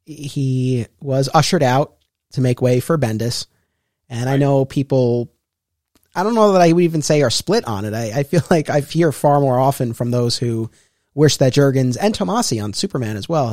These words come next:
Speaker 1: and Gleason had been allowed to, to continue on. And like I said, I've not read the Bendis run yet, except for his introductory Man of Steel miniseries. I know the main beats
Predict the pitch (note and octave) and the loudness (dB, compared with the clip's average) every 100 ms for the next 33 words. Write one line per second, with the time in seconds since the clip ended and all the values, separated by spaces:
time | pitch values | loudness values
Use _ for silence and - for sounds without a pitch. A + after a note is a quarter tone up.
0 | G#2+ B2+ A#2+ B2+ A#2 A#2+ B2+ A#2+ A#2+ A#2+ | -6 -6 -2 -2 -2 -4 -2 -4 -2 -2
1 | A#2 A#2 - A2+ G#2+ - - A#2+ A#2+ - | 0 -4 -4 -4 -4 -8 -10 -8 -8 -6
2 | A#2 A2 B2 B2+ B2 A2+ _ _ _ - | -6 -4 -2 -2 -2 -6 _ _ _ -20
3 | - - E3+ E3 D#3 C#3 B2+ C3 C3 D3+ | -14 0 2 4 4 4 4 2 2 0
4 | - C#3 C3 B2+ C3 C3 - A#2+ B2 B2+ | -2 -4 0 2 0 -2 -6 -4 -2 0
5 | C3 B2+ C3 B2 A#2+ A2+ C3 E3+ - - | 0 -4 -4 -4 -4 -4 -2 -4 -6 -12
6 | - - D#3 - D3 C#3+ C#3 A#2+ A#2+ A2+ | -4 -2 -2 -4 -2 2 2 2 0 -2
7 | C#3+ - C3+ B2 - C3+ A#2 A2+ A#2 A2+ | -4 -6 -2 -2 -2 -4 -2 -2 -4 -6
8 | - A#2+ A2+ A2 A#2+ C3 C3+ F3 E3+ F#3 | -6 -4 -4 -4 -2 -2 -2 -4 -4 -6
9 | F#3 _ _ _ _ _ _ _ _ _ | -10 _ _ _ _ _ _ _ _ _
10 | _ _ _ - C#3+ E3 D#3+ D#3+ D#3 E3 | _ _ _ -6 -2 0 0 2 2 2
11 | D#3 C#3+ C#3 C#3 C#3+ D3 C3 C#3+ D#3+ - | 2 0 0 0 0 0 -2 -6 -6 -6
12 | - | -8